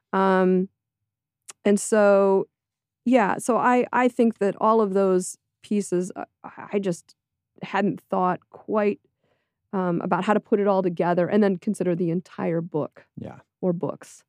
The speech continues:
Speaker 2: Yeah.
Speaker 1: So I, uh, yeah. <laughs>
Speaker 2: That's great. Yeah, the, the translation process, as you mentioned, is just not easy. Um, and,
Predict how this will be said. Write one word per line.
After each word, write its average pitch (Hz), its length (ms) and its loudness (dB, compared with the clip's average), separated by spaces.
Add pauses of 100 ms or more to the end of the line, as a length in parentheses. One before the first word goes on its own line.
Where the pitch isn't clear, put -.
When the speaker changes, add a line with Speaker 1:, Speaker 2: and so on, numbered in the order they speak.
(120)
Speaker 2:
Yeah. 104 200 -8 (220)
Speaker 1:
So - 180 -8
I, 202 240 0 (260)
uh, - 40 -14 (160)
yeah. - 840 -10 (100)
<laughs> 240 120 -10
Speaker 2:
That's 98 180 -8
great. 90 360 -6
Yeah, 107 220 0
the, 110 340 -2
the 123 100 -8
translation 110 920 -4 (460)
process, 101 580 -6
as 101 180 -6
you 101 60 -4
mentioned, 98 320 -6
is 85 100 -12
just 95 200 -10
not 107 300 -6
easy. 95 540 -8 (640)
Um, 90 420 -8 (720)
and, 98 280 -4